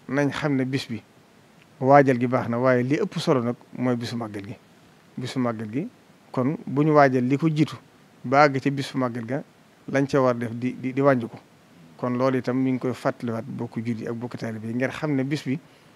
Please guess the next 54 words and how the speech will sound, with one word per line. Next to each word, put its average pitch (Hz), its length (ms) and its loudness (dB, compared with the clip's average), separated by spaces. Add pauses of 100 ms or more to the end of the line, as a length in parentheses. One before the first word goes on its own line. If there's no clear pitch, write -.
(460)
ni 131 260 0
ko 151 100 0
Serigne 147 280 2
Touba 127 220 -2
soso 131 240 -6
yoon 110 220 -6 (480)
loolu 127 240 -2
kenn 147 160 2
waru 147 140 4
ko 131 120 -2
wàcc, - 260 -6 (500)
ndax 127 240 0 (160)
jëf 139 200 0
lu 135 160 0
mu 151 80 -4
baax 143 200 4
baax 123 240 -6 (800)
la 131 160 2
nga 156 120 4
jëf 143 220 -2
tam 135 180 -2
dëppoo 143 260 -2
ndigal 110 260 -4 (480)
mooy 127 240 2
la 131 100 2
ëpp 135 100 -4
solo, 110 260 -8 (500)
waaye 123 280 2
la 127 180 2
jub 156 180 0
ci 156 80 -6
sama 143 180 -2
xel 123 160 -2
nga 123 120 -2
tànn 131 260 2
ko 117 120 -10
rek 113 80 -10 (600)
mën 127 180 0
naa 120 120 0
bañ 117 180 -2
a 113 40 -4
doon 113 180 -6
la 127 80 -2
gën 135 180 0
ci - 120 -8
yow. 110 100 -8 (520)
Kon 123 200 -4
nag 117 100 -6
xam 139 240 -2
na 123 140 0
lépp 139 320 0
lu 131 100 -4
baax 131 260 -6
la, 143 80 -10